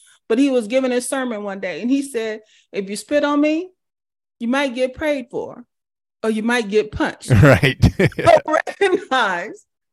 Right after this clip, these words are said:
Speaker 1: recognize. And so it's just understanding that, that this branding game, there needs to be boundaries, boundaries around personal branding,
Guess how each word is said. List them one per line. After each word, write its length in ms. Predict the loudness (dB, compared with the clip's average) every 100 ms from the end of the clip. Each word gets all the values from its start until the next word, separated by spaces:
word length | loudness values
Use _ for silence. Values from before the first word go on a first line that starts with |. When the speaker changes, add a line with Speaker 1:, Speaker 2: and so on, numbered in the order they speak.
| _ _ _ _ _ _ _ _
Speaker 1:
recognize. 880 | -2 0 0 0 0 -2 -6 -12 -20 _ _ _ -4
And 100 | -2
so 180 | 0 0
it's 180 | 0 0
just 260 | -4 -6 -4
understanding 680 | -4 -4 -6 -4 -2 -2 -4
that, 280 | -4 -4
that 180 | -6 -6
this 160 | -6 -8
branding 400 | -8 -6 -4 -6
game, 400 | -6 -8 -10 -14 -20
there 320 | -10 -4 -4
needs 280 | -4 -6 -8
to 80 | -8
be 120 | -8
boundaries, 540 | -8 -8 -8 -10 -14 -14
boundaries 520 | -6 -4 -4 -4 -6
around 260 | -6 -6 -6
personal 340 | -6 -10 -10
branding, 440 | -8 -6 -6 -6